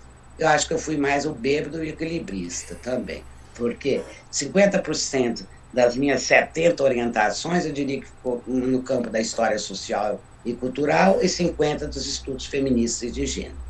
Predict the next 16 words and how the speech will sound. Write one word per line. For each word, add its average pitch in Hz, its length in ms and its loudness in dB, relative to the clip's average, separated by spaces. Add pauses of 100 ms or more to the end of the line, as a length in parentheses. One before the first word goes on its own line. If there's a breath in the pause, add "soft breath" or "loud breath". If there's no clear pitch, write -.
(300)
né? 196 240 0 (540 loud breath)
Dessas 117 320 0
setenta 117 480 0
e 127 100 0
cinco 117 480 -4
que - 80 -4
eu 131 60 8
orientei 127 480 6
ao 127 240 6
longo 127 460 2
desse 120 360 4
período 120 600 0
que 135 40 -4
eu 123 40 -4
fiquei 131 340 -4
lá. - 180 -2